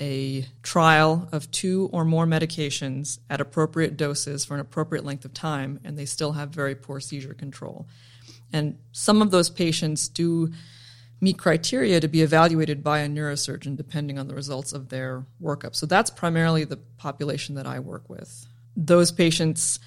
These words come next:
have to be referred by an epileptologist who has done, you know, a very thorough workup and has established that they're a reasonable candidate to even discuss surgery. But many of those patients can achieve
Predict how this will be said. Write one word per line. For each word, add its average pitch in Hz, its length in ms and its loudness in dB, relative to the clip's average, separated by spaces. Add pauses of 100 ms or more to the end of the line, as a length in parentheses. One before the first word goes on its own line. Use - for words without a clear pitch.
(120)
have 170 340 0
to 175 120 -2
be 165 300 0
referred 165 640 2
by 147 500 0
an 156 100 -4
epileptologist 156 600 -2
who 156 80 -4
has 147 100 -4
done, 151 500 -4 (140)
you 226 120 -6
know, - 80 -6
a 135 80 -6
very 160 260 4
thorough 160 340 2
workup 147 520 -2 (320)
and 143 260 -4 (120)
has 156 260 -4
established 147 580 2
that 127 300 -8
they're 147 180 -2
a 147 80 -2
reasonable 156 480 -2
candidate 147 420 -6
to - 100 -12
even 147 420 -8
discuss - 560 -6
surgery. - 540 -6 (420)
But 180 100 2
many 202 240 6
of 190 80 0
those 175 160 4
patients 180 560 2 (840)
can 202 280 4
achieve 190 560 2